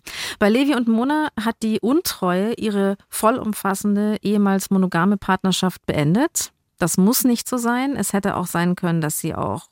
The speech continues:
darin wieder zueinander finden. Es kann aber auch sein, dass es einfach so bleibt, wie es jetzt gerade ist. Ich finde ja, es ist schon ein Happy End.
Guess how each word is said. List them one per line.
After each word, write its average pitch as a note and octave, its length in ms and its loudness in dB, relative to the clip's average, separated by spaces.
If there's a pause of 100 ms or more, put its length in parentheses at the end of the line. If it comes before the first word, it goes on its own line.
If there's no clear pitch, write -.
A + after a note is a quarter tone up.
(120)
darin G3 460 2
wieder F3 400 0
zueinander F#3+ 460 -2
finden. G#3 600 0 (480)
Es - 100 -4
kann A3+ 140 2
aber A#3 220 2
auch - 320 -4
sein, G3 640 0
dass F3+ 160 -2
es F3+ 140 -4
einfach - 300 -4
so F3 140 -2
bleibt, D3+ 500 -2
wie E3 140 0
es E3 100 -2
jetzt - 180 -6
gerade D#3 360 -2
ist. - 420 -8 (760)
Ich - 180 0
finde C#4+ 240 2
ja, B3+ 320 2 (340)
es - 180 2
ist - 440 -2 (180)
schon G3 240 0
ein A#3+ 120 0
Happy B3 240 0
End. - 440 -6